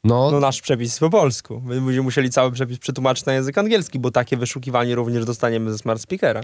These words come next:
Speaker 1: Tak, no dzisiaj tak, dzisiaj
Speaker 2: Mhm.
Speaker 1: tak. No więc rzeczywiście dla tych, którzy się nie posłuchują na super takim zaawansowanym poziomie angielskim, no to może być, to może być problem. Natomiast znowu, w-, pewnie jak się pojawią smart speakery,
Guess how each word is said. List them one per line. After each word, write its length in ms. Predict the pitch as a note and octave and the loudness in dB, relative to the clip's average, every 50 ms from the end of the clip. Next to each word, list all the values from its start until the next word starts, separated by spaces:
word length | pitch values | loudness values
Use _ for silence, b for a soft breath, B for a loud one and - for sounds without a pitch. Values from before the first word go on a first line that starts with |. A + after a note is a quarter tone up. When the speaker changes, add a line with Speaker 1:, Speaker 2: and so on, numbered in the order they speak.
| - - _ _ | -8 -14 _ _
Speaker 1:
Tak, 280 | - C3+ A2+ G2+ - | 2 2 2 0 2
no 120 | - A#2+ B2+ | 2 2 4
dzisiaj 340 | A#2 A#2+ A#2 - C3 C3+ C3+ | 4 2 2 2 2 2 2
tak, 300 | C3 G#2 F#2 - - - | 2 2 2 0 -6 -4
dzisiaj 240 | - B2+ B2+ C#3 C3+ | -2 0 2 2 2
Speaker 2:
Mhm. 220 | B2 B2 - F#2 B2+ | 2 2 2 0 0
Speaker 1:
tak. 80 | B2+ | 0
No 100 | A#2+ B2 | 2 2
więc 160 | B2+ C3+ B2+ | 2 2 2
rzeczywiście 480 | A#2+ A#2+ A#2 - B2 C3+ B2+ - - B2+ | 0 -2 -4 -2 -2 -2 0 0 0 2
dla 120 | A#2+ B2 | 2 2
tych, 140 | A#2 - B2+ | 0 -2 -6
którzy 200 | - - A#2+ B2 | -6 -4 -2 -2
się 60 | A#2 - - | 0 0 0
nie 60 | A#2+ | -2
posłuchują 460 | - C3 - - B2 B2+ C3 A#2+ A#2 | -2 -2 0 2 2 4 4 4 4
na 120 | A2+ A#2 | 2 2
super 360 | A#2 - - A#2+ - B2+ A2 G#2 B B B B B | 0 -2 -2 0 2 2 2 0 B B B B B
takim 260 | - - G#2+ B2 A#2+ | -4 0 2 4 4
zaawansowanym 640 | A2+ B2 A#2 A2 A2+ A2+ A#2 B2+ A2+ A#2+ B2 A#2 A2+ | 4 4 4 4 2 2 2 2 2 4 4 4 2
poziomie 320 | G#2 A#2+ A2+ B2 A2+ A2+ A2 | 2 2 2 4 4 4 2
angielskim, 540 | A2+ A2+ A#2 B2 A#2+ - - - B2+ B2+ C#3 - - | 2 2 2 2 0 0 0 0 0 0 -2 -2 0
no 100 | C3 C#3 | 0 2
to 120 | - D3+ | 4 4
może 240 | C#3 C3 B2 A#2 A#2+ | 4 4 2 2 0
być, 280 | G#2 A2+ G#2 - - - | -2 -2 -4 -4 -8 -2
to 120 | - B2+ | 0 2
może 220 | B2 B2 A2+ A#2+ | 2 4 2 2
być 160 | A2 A2 - - | 0 0 -2 0
problem. 400 | - G#2 G#2+ A2 C3+ D#3+ G3 F#3+ B B B B B B B - | 2 2 4 4 2 2 0 -2 B B B B B B B -2
Natomiast 540 | C3+ C#3 - E3 D#3+ D#3 D3 - - - - | 0 2 4 4 4 2 2 -2 -6 -10 -6
znowu, 480 | - B2 D3 C#3+ C3+ C3+ D3 D3+ - - _ _ _ | 0 2 2 4 4 4 4 2 2 -2 _ _ _
w-, 200 | - A#2+ A2+ C3 - | -10 -6 -6 -2 0
pewnie 260 | - D#3 C3+ C#3+ C#3+ | 2 2 4 4 4
jak 120 | C3+ C3 | 4 2
się 120 | - - C3 | 0 -2 0
pojawią 360 | - C#3+ D3 D3+ C3 C#3 C3 | 2 2 2 4 2 2 0
smart 280 | - - C3 B2 A#2+ - | 2 2 2 2 0 -2
speakery, 520 | - - - A#2 - A2+ G#2+ C3 D#3 E3+ | -4 -4 -4 -2 0 2 2 4 2 2